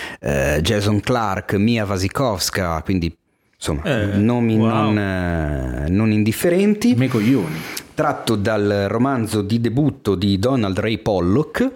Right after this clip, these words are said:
Speaker 2: Mm.
Speaker 1: scritto nel duemilaundici, che ebbe un, un'accoglienza
Speaker 2: Bestseller.
Speaker 1: incredibile, lodi sperticate da tutta la critica. Film di Antonio Campos, che, mm, alla, praticamente al suo primo film effettivamente grosso, nonostante abbia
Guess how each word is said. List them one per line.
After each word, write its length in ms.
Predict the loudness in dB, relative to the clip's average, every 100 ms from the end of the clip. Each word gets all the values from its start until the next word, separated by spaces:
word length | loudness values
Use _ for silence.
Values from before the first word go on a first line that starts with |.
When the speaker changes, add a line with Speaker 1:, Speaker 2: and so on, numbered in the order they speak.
| -8 _ _ -4
Speaker 2:
Mm. 80 | -2 -2
Speaker 1:
scritto 320 | -2 -2 -2
nel 100 | 0
duemilaundici, 760 | 0 2 2 2 2 0 0
che 300 | -2 -2 -4 -10 -6
ebbe 340 | -4 -2 0
un, 1040 | 0 2 2 2 2 0 -2 -2 -2 0
un'accoglienza 760 | 0 0 0 0 0 0 0 -2
Speaker 2:
Bestseller. 320 | -2 -2 0
Speaker 1:
incredibile, 760 | 0 0 0 2 2 2 2 2
lodi 440 | 2 2 0 0
sperticate 600 | -2 -2 -4 -2 -2 -2 0
da 100 | 0
tutta 200 | 0 0
la 60 |
critica. 560 | 0 -2 -2 -2 -2 -4 -8 -12 -10 -10 -10 -12 -12
Film 380 | -2 2 4 4
di 260 | 4 4
Antonio 460 | 2 0 0 2 0
Campos, 1040 | 0 -2 -2 0 0 0 0 0 0 -6
che, 440 | -4 -2 -2 -4 -14 _ -12
mm, 320 | -8 -6 -4
alla, 200 | -2 -2
praticamente 380 | -2 -2 -2 -2
al 80 | -2
suo 180 | -2 -4
primo 320 | -2 -2 -2
film 280 | -2 -2 -2
effettivamente 580 | -4 -2 -2 0 -2 -6 -4
grosso, 720 | -2 0 -2 -2 -2 -2 -4
nonostante 880 | -2 0 0 -2 -4 -2 -2 0 0
abbia 680 | -2 0 0 0 -2 -2